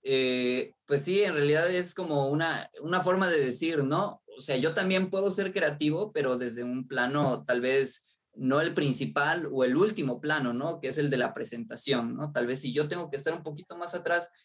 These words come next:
y no ser tanto el foco de atención o el, o el, o el centro de, de, de todo el, el, el asunto, ¿no? Yo me, a mí me gusta estar un poquito más atrás, pero sí me gusta ver que todo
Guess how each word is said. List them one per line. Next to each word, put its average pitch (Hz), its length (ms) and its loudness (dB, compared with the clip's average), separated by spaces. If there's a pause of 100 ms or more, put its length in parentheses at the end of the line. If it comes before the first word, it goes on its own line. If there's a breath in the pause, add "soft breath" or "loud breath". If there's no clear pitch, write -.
y 143 140 0
no 160 200 4
ser 165 320 0
tanto 165 240 -2
el 151 80 0
foco 156 300 -4
de 135 80 2
atención 139 720 2
o 120 100 2
el, 120 220 -4
o 123 120 -2
el, 120 160 0 (100)
o 131 80 -2
el 120 80 0
centro 170 480 -2
de, 117 200 -4 (320 loud breath)
de, - 280 -2
de 123 120 -2
todo 147 260 2
el, 143 240 -2
el, 120 340 -4
el 120 220 -2
asunto, 151 460 0
¿no? 156 240 2
Yo 156 160 2
me, 151 260 0
a 131 100 0
mí 147 120 2
me 170 100 0
gusta 165 260 -4
estar 160 180 0
un 175 100 -8
poquito 151 300 -12
más 165 200 -2
atrás, - 320 -4
pero 135 120 -4
sí 143 140 -4
me 147 120 0
gusta 147 280 -2
ver 143 240 2
que 139 160 -4
todo 185 460 -2